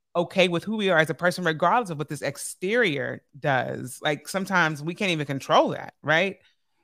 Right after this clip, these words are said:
But just being okay with the internal and all that to say, like, how did that also come into play for you?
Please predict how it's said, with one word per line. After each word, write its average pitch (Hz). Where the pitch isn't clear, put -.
But 208
just 220
being 196
okay 165
with 139
the 156
internal 151
and 147
all 226
that 190
to 160
say, 147
like, 151
how 226
did 196
that 175
also 147
come 202
into 175
play 151
for 151
you? 139